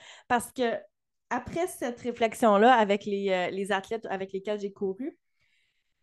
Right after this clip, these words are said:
je vois les femmes dans la communauté qui ont de la misère à, à, à fitter leur entraînement de vingt minutes dans leur journée parce qu'un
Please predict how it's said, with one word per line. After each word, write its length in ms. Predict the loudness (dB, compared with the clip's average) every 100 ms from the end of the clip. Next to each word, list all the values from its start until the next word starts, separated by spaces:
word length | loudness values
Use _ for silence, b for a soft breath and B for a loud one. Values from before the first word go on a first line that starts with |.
| _ -10
je 160 | -2
vois 160 | 6 6
les 160 | 6
femmes 400 | 2 4 4 6
dans 120 | 4 2
la 120 | 0
communauté 540 | -2 -2 -4 -4 -6
qui 100 | -2
ont 80 | -2
de 60 | 0
la 100 | 2
misère 600 | 2 2 4 6 4 2
à, 560 | -2 0 -2 -4 -4 -6
à, 100 | -10
à 40 |
fitter 400 | -14 -10 -2 2
leur 180 | 4 4
entraînement 420 | 0 0 2 2
de 60 | 2
vingt 140 | 2
minutes 260 | 2 0 -2
dans 140 | -2
leur 160 | -2 -4
journée 360 | -8 -8 -10 -10
parce 160 | -12
qu'un 200 | -4 0